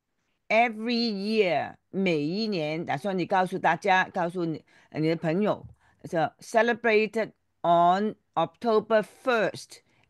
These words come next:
every year，哈，像每个国家的National Day，他们也是every year。我看到国庆哈，呃，October first to the seventh almost, the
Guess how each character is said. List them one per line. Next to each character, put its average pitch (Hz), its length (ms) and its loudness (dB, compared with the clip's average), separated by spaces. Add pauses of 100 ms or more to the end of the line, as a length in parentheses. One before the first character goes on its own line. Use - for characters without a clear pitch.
every 208 580 0
year， 185 540 0 (200)
哈， 143 240 -12 (220)
像 180 360 0 (340)
每 165 240 2
个 190 120 0
国 170 240 -2
家 202 240 2
的 160 240 0
National 196 480 -4
Day， 190 180 -2
他 196 180 -2
们 190 140 -2
也 131 120 -4
是 180 220 -4 (100)
every 180 460 -2
year。 170 340 -2 (680)
我 - 80 -16
看 175 200 -2
到 165 140 0
国 151 260 -2
庆 196 480 -2
哈， 135 300 -6 (540)
呃， 131 260 -6 (340)
October 208 640 0
first 185 680 -4 (380)
to 208 600 4 (100)
the 170 100 0
seventh 160 680 -2
almost, 151 520 -4
the 147 180 -2